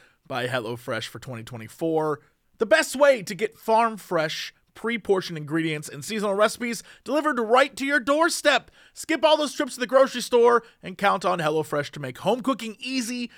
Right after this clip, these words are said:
fun, and affordable. That's why it's America's number one meal kit. So if, unlike me, you actually had a resolution and it was to save money or eat better or to stress less, HelloFresh is here to help you make that happen. Maybe all three.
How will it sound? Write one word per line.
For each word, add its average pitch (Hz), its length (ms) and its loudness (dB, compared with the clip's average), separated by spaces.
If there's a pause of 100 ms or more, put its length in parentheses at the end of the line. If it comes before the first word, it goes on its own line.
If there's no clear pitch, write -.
(120)
fun, 208 600 2 (160)
and 285 460 -2 (120)
affordable. 302 680 4 (180)
That's 277 220 4
why 247 180 6
it's 208 100 -4
America's 196 320 -4
number 180 160 -4
one 202 160 -4
meal 226 160 -2
kit. 143 280 -8 (300)
So 277 260 4
if, 285 200 0
unlike 302 320 4
me, 208 120 -6
you 208 220 -4
actually 156 540 -2
had 127 240 -4
a 151 60 0
resolution 180 720 0
and 247 120 2
it 226 100 0
was 226 200 4
to 247 220 -2
save 220 340 0
money 196 420 -2
or 185 140 -2
eat 180 200 -10
better 147 360 -2
or 139 60 0
to 135 140 -2 (220)
stress - 480 -2
less, 151 460 -4 (340)
HelloFresh 294 580 4
is 240 120 -6
here 269 140 0
to 269 80 6
help 269 220 4
you 254 100 -4
make 294 180 4
that 311 180 4
happen. 294 440 2 (280)
Maybe 311 400 2
all 269 380 8
three. 285 640 -2